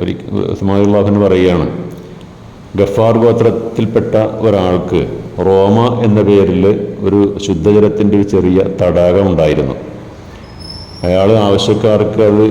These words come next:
വിൽപ്പന നടത്തിയിരുന്നു, അതിലെ വെള്ളം. അപ്പോൾ നബി സല്ലല്ലാഹു അലൈഹി വസല്ലമ അയാളുടെ അടുത്ത് നിന്നിട്ട് ചോദിച്ചു, "നീ ഈ, ഈ നീർത്തടാകം വിൽക്കുന്നുണ്ടോ? പകരം നിനക്ക് സ്വർഗത്തിൽ ഒരു തടാകം ഞാൻ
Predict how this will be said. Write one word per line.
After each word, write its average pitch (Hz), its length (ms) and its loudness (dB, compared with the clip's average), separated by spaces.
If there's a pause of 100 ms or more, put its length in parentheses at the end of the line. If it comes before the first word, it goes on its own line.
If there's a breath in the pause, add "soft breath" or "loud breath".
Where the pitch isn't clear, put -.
(340)
വിൽപ്പന 101 360 0
നടത്തിയിരുന്നു, 98 460 2
അതിലെ 85 180 2
വെള്ളം. 76 300 0
അപ്പോൾ - 1300 -10
നബി 101 120 4
സല്ലല്ലാഹു 107 320 2
അലൈഹി 113 240 4
വസല്ലമ 120 400 2
അയാളുടെ 113 380 4
അടുത്ത് 117 280 2
നിന്നിട്ട് 117 280 2
ചോദിച്ചു, 104 440 2 (240)
"നീ 104 220 2
ഈ, 110 340 2 (720)
ഈ 98 100 2
നീർത്തടാകം 104 760 4 (200)
വിൽക്കുന്നുണ്ടോ? 101 600 2 (560)
പകരം 87 280 2 (140)
നിനക്ക് 101 200 -2
സ്വർഗത്തിൽ 90 640 0 (600)
ഒരു 92 160 0
തടാകം 98 480 2
ഞാൻ 98 180 2